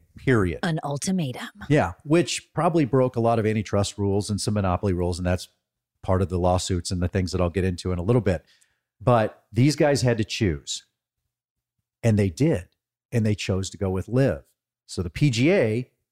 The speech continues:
Speaker 1: clearly feeling the pressure, had to click it up a notch. And this is where things get interesting, and this is where everything changed for me, and this is why I wanted to talk to you today. Because what the P G A Tour did was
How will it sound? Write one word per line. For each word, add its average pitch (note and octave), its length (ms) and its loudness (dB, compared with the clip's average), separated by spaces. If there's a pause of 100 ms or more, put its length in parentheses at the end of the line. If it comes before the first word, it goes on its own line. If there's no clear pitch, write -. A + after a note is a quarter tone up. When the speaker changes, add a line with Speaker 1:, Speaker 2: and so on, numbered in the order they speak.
Speaker 1:
clearly C#3+ 680 2 (360)
feeling C3+ 500 2
the G#2 80 0
pressure, A2+ 600 0 (580)
had C3 240 2
to C3+ 40 -2
click - 320 -2
it A2 100 2
up G#2 160 0
a F2 40 -2
notch. E2+ 300 -4
And F2+ 180 -2
this D3 500 2 (840)
is G#2+ 220 0
where G2+ 140 4
things G2 340 0
get G2 120 0
interesting, F2 480 -4
and E2+ 180 -4
this G#2+ 200 2
is A#2+ 140 0
where B2 160 2
everything G#2+ 500 0
changed G2+ 340 0
for G2+ 120 0
me, F#2+ 140 2
and F2 120 0
this G#2 140 2
is A2+ 100 0
why C3+ 160 2
I D3 60 4
wanted C3 300 2
to A#2+ 60 4
talk G2+ 300 0
to G#2 80 -2
you G2 140 4
today. E2+ 480 -4 (580)
Because G2 220 -2
what B2 180 2
the - 80 -2
P F3 200 0
G D#3+ 180 0
A D#3 80 0
Tour E3+ 420 0
did D#2+ 440 -4 (920)
was G2 680 -2